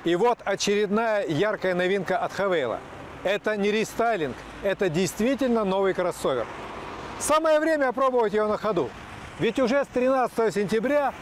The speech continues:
сразу после официальной презентации, новый Havail F семь будет доступен в свободной продаже. Внешность F семь скучной не назовешь.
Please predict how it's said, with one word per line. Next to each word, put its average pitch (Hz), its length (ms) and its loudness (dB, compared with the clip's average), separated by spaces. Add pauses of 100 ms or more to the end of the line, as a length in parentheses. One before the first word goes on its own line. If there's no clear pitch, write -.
(220)
сразу 214 380 2
после 226 320 2
официальной 190 500 2
презентации, 190 840 2 (280)
новый 208 320 2
Havail 190 520 0
F 151 80 -4
семь 277 280 0 (420)
будет 233 340 2
доступен 214 520 0
в - 40 -6
свободной 160 420 0
продаже. 131 460 -2 (720)
Внешность 156 720 0
F 170 180 2
семь 220 480 2
скучной 180 540 -2
не 156 100 0
назовешь. 143 560 0